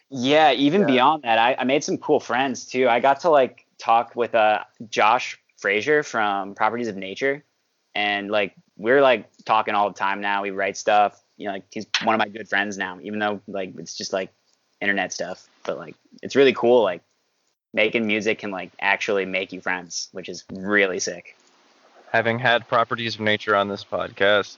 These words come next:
Speaker 3: I can agree with you. Those dudes are sick as fuck. So that's, hey, it's great that you made friends that way, dude.
Speaker 1: Yeah, for real.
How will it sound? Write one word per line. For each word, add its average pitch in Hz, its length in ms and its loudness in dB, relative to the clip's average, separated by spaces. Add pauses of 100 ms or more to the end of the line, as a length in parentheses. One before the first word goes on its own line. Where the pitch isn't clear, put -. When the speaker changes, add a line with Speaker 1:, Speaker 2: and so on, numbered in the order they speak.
Speaker 3:
I 95 80 -4
can 92 160 -8
agree 92 160 -6
with 95 120 -6
you. 87 120 -2
Those 92 160 -6
dudes 95 260 -6
are - 60 -2
sick - 240 -6
as - 80 -8
fuck. - 360 -4
So 65 240 -4
that's, 90 300 0
hey, 98 200 4
it's 82 120 -4
great 101 240 0
that 85 60 -10
you 98 100 -6
made 92 160 -4
friends 101 240 0
that 82 180 0
way, 82 140 -2
dude. 95 260 0 (580)
Speaker 1:
Yeah, 110 420 4
for 95 180 -8
real. 98 320 -2